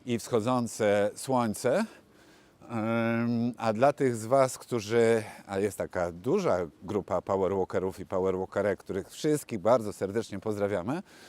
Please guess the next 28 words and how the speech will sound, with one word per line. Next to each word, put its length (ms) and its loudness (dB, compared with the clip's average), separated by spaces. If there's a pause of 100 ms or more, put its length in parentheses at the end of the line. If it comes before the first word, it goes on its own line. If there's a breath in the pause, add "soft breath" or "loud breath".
(420 loud breath)
e, 200 0
którzy 300 -6
słuchają 440 0
nas 320 -4
na 140 -4
Spotify'u 960 2
i 160 -6
na 300 -2
Apple 400 0 (640 loud breath)
Podcast, 580 2 (760 loud breath)
no 280 0
to 240 2
musicie 400 -4
uwierzyć 500 -2
nam 240 -6 (240 loud breath)
na 140 -2
słowo. 440 -4
Ale 200 2
pozdrawiamy 520 0
was 180 -2
bardzo 260 0
serdecznie 640 -4
z 100 -16
nad 180 -4
Polskiego 480 -6
Morza, 340 0 (460 loud breath)
z 60 -18
Trójmiasta, 720 0